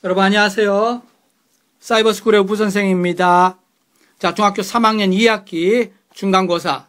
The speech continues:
또는 기말고사 시험 대비 유전과 진화 두 번째 시간입니다. 자, 오늘은 멘델의 법칙에 대해서 같이 한번 살짝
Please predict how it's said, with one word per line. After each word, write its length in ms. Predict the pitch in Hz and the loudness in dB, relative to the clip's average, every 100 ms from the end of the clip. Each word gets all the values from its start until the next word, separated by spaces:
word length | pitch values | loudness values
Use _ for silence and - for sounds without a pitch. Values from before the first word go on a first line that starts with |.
| _ | _
또는 420 | 165 165 175 180 | -4 -2 -4 -10
기말고사 720 | - 175 175 156 147 147 143 | -4 -2 0 -2 -4 -4 -4
시험 320 | 143 220 185 | -2 -2 0
대비 320 | 170 185 151 - _ _ _ _ _ _ - | 0 -2 -2 -10 _ _ _ _ _ _ -10
유전과 560 | 175 208 202 196 190 | -2 0 2 2 0
진화 420 | 190 196 190 170 | 0 -2 -2 -2
두 120 | - 190 | -2 -2
번째 240 | 196 190 | -2 -2
시간입니다. 1000 | - 190 180 175 160 147 151 160 214 226 _ _ _ _ _ | -4 -4 -4 -6 -8 -8 -6 -2 -2 -4 _ _ _ _ _
자, 140 | 175 | -4
오늘은 300 | 160 175 175 - _ | -2 -2 -6 -14 _
멘델의 400 | 143 180 226 254 | -4 0 2 2
법칙에 400 | 214 196 - 196 | 2 -2 -2 0
대해서 460 | 175 156 147 143 156 | 0 -2 -6 -12 -14
같이 380 | - 151 - | -14 -18 -8
한번 260 | 185 147 151 | -8 -8 -12
살짝 680 | 147 165 147 156 160 190 | -10 -12 -12 -10 -8 -8